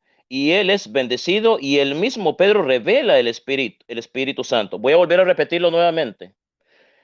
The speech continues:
Los, dice Epifanio de Salamina, "Los santos", más lentamente, "los santos son llamados templo de Dios, porque el Espíritu Santo habita en ellos. Como jefe de los apóstoles testifica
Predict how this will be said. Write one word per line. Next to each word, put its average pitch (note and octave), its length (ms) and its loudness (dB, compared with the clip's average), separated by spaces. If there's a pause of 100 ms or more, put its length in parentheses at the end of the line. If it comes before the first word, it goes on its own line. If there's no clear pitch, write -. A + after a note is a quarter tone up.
(160)
Los, A#2+ 420 -2
dice C#3 220 0
Epifanio E3+ 380 2
de E3+ 60 2
Salamina, D3 680 0
"Los A2+ 240 0
santos", E3 640 -2 (200)
más A2+ 220 -2
lentamente, B2+ 640 -2
"los A2+ 180 -2
santos G3 460 0
son E3+ 220 -4
llamados D#3+ 580 0
templo G#3+ 400 -4
de E3+ 100 2
Dios, A2 420 -2 (380)
porque A2 280 -2
el F#2+ 60 -4
Espíritu E3 400 -6
Santo F3 380 0
habita E3+ 460 2
en B2 120 -2
ellos. E2+ 500 -6 (560)
Como C3+ 260 0
jefe A3+ 380 2
de G#3 40 2
los F3+ 140 0
apóstoles F3+ 640 0
testifica D#3+ 880 -4